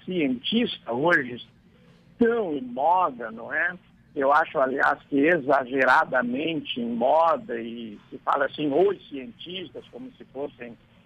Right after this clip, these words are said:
todos unidos, todos pensassem a mesma coisa sobre aquilo, que não é verdade. A ciência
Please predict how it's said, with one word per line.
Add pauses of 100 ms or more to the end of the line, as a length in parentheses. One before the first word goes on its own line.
(260)
todos
unidos,
todos
pensassem
a
mesma (120)
coisa
sobre
aquilo,
que
não
é
verdade.
A (100)
ciência